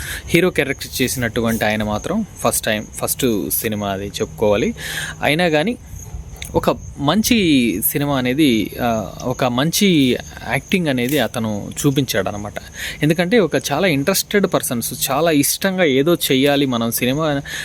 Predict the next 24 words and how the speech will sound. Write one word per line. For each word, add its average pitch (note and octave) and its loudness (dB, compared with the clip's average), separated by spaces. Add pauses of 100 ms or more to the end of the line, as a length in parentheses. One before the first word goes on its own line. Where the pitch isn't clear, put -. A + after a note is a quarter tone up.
(120)
సినిమాలో D3+ 2
ఏదో C#3 6
చెయ్యాలని D3 2
వచ్చిన C3 -2
వాళ్ళకి B2 2
ఆ A2+ 0 (100)
కసి, B2 0
ఆ G#2 0
పట్టుదల B2 2
అన్నీ A2+ 2
ఉంటాయన్నమాట. G2+ -2 (200)
ఆ A#2 2
విధంగా B2+ 0
ఆయన, G#2+ -4 (480)
ఆ, A2 2 (100)
తన A2+ 0
క్యారెక్టర్ని A2+ -2 (140)
చాలా G#2+ 2
బాగా G#2 -2
తీసుకెళ్లారనమాట. F#2+ -2 (920)
ఈ D#3 4
కథ C#3 -2 (560)
నేనే B2 2
రాశాను. A2+ -2